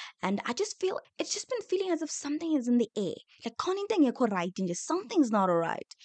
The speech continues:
you know? And I've just been praying against it and I've just been rebuking it. Whatever it is, it's got no allowance over our lives. It will not touch us. You know, the Bible did say that the weapons will form, but they will not prosper.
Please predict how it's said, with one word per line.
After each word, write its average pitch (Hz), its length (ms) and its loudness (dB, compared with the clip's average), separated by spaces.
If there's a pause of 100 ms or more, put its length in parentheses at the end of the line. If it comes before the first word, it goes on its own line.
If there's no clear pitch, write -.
(160)
you 190 120 2
know? 175 220 2
And - 120 -4
I've 190 80 -4
just 214 180 -4
been 226 120 -2
praying 214 260 -2
against 180 440 0
it 180 80 -2
and 165 100 -2
I've 170 80 -6
just - 180 -6
been 196 140 0
rebuking 180 600 -2
it. 185 80 -12 (420)
Whatever 226 300 4
it 240 200 6
is, 175 500 2
it's 220 180 2
got 214 180 2
no 214 160 2
allowance 196 420 2
over 185 200 0
our 175 100 -2
lives. 190 360 -2
It 185 60 0
will 185 100 0
not 190 120 -2 (120)
touch - 300 -4
us. - 240 -10 (220)
You 208 80 4
know, 220 80 4
the 208 80 6
Bible 247 260 8
did 226 220 2
say 233 180 6
that 196 160 2
the 180 80 4
weapons 220 340 4
will 185 100 2
form, 247 280 8
but 190 160 -2
they 180 60 2
will 180 80 0
not 202 240 0
prosper. 208 440 0